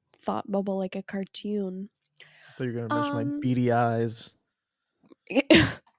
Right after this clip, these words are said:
Speaker 1: Oh, okay. Uh, do you know that Beady is my middle name?
Speaker 2: <laughs> Is this a, like a
Speaker 1: <laughs>
Speaker 2: joke setup?
Speaker 1: No. No,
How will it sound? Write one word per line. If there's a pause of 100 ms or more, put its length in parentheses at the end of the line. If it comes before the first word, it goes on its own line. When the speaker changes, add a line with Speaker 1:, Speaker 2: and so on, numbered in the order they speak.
(100)
Speaker 1:
Oh, (160)
okay. (380)
Uh, (180)
do
you
know
that
Beady
is
my
middle
name? (2250)
Speaker 2:
<laughs> (360)
Is
this
a,
like
a
Speaker 1:
<laughs>
Speaker 2:
joke (280)
setup?
Speaker 1:
No. (460)
No,